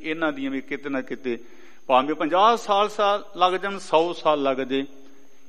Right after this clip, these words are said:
ਇਹ ਗੱਲ ਚਿੰਤਾ ਵਾਲੀ ਹੈ ਭਾਈ। ਮੈਂ ਨਾਮ ਨਹੀਂ ਲੈਣਾ, ਪਰ ਇਹ ਸਾਰੇ ਕਿਸੇ ਸਮੇਂ 'ਚ ਸਿੱਖ ਧਰਮ ਦੇ ਪ੍ਰਚਾਰਕ ਸਨ। ਚਲੋ ਖੈਰ, ਜਿਹੜਾ ਅੱਜ ਵਾਲਾ ਪਾਵਨ ਸ਼ਬਦ ਹੈ,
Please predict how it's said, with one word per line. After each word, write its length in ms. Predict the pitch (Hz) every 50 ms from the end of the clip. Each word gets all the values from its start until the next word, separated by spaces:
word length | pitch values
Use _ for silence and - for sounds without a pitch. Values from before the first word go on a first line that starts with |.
| - -
ਇਹ 220 | 220 254 269 262
ਗੱਲ 180 | 214 214 202 185
ਚਿੰਤਾ 480 | - - 160 156 147 - - 151 143
ਵਾਲੀ 400 | 139 135 123 123 127 123 131 127
ਹੈ 100 | 123 117
ਭਾਈ। 560 | 113 - 117 107 104 110 131 156 190 220 - - - - - - - - - - - - - - - - - - - -
ਮੈਂ 120 | 220 - -
ਨਾਮ 320 | 269 - 165 180 196 208
ਨਹੀਂ 140 | 226 269 285
ਲੈਣਾ, 340 | 262 226 208 208 202 196 190
ਪਰ 320 | 190 190 175 170 - - - - - - -
ਇਹ 80 | 165 151
ਸਾਰੇ 480 | - - - - 160 160 196 240 262
ਕਿਸੇ 320 | 247 - 214 190 - 208 190
ਸਮੇਂ 340 | - - 185 175 170 165 165
'ਚ 140 | 165 - - - - - - - - - -
ਸਿੱਖ 420 | - - - - 214 214 - 185 -
ਧਰਮ 280 | 175 151 143 151 143
ਦੇ 100 | 139 147
ਪ੍ਰਚਾਰਕ 480 | 135 - 135 127 120 - 139 127 113 98
ਸਨ। 440 | - - - - - - - - - - - - - - - - - - - - - - - - - - -
ਚਲੋ 240 | - 165 180 202 196
ਖੈਰ, 400 | 185 - 156 165 165 180 180 180 - - - - - - - - - - - - - - - - - - -
ਜਿਹੜਾ 320 | - 147 185 185 190 185 - 175 170
ਅੱਜ 120 | 170 170
ਵਾਲਾ 300 | 170 165 165 160 156 156
ਪਾਵਨ 580 | 135 - - - - - 151 147 139 135 135 131
ਸ਼ਬਦ 400 | - - 135 127 143 175 - 147
ਹੈ, 160 | 147 147 156